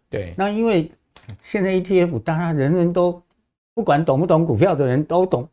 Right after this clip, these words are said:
Speaker 2: 都会讲个E T F的时候，
Speaker 1: 对。
Speaker 2: 我就觉得它已经够高了。
Speaker 1: OK。
Speaker 2: 也就是人多的地方，我们少去，
Speaker 1: 过热。
Speaker 2: 过热了。
Speaker 1: 嗯，嗯，嗯。
Speaker 2: 因为如果我很早就认识零零五、零零零五六，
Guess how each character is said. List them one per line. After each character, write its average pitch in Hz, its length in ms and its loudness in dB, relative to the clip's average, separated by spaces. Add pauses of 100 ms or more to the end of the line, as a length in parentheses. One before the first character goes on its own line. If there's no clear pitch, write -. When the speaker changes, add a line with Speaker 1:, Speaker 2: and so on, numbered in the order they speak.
(120)
Speaker 2:
都 180 140 -2
会 196 120 4
讲 104 220 -2
个 143 80 2
E 165 140 2
T 151 200 2
F 143 200 2
的 110 160 -2
时 110 160 -4
候， 110 260 -4
Speaker 1:
对。 107 140 -2
Speaker 2:
我 120 100 0
就 180 100 0
觉 123 140 -4
得 117 60 -4
它 139 120 -6
已 104 60 -6
经 107 140 -4
够 110 120 -4
高 92 220 -6
了。 90 140 -8 (120)
Speaker 1:
OK。 92 300 -16 (160)
Speaker 2:
也 113 100 -2
就 185 160 2
是 180 240 2 (340)
人 120 200 4
多 180 180 4
的 - 40 0
地 165 120 0
方， 139 200 0
我 123 40 0
们 120 100 2
少 180 80 4
去， 139 40 4
Speaker 1:
过 123 60 2
热。 131 180 -2 (240)
Speaker 2:
过 185 200 -2
热 175 180 2
了。 101 100 -6
Speaker 1:
嗯， 87 220 -14
嗯， 80 240 -18
嗯。 80 60 -20 (200)
Speaker 2:
因 226 140 4
为 226 60 6
如 185 140 4
果 214 140 4
我 117 100 2
很 165 220 0
早 156 140 4
就 156 120 0
认 180 140 0
识 160 140 -2
零 139 160 -2
零 156 180 2
五、 110 140 -2
零 120 180 -2
零 143 160 -2
零 143 180 0
五 95 60 -4
六， 117 220 -2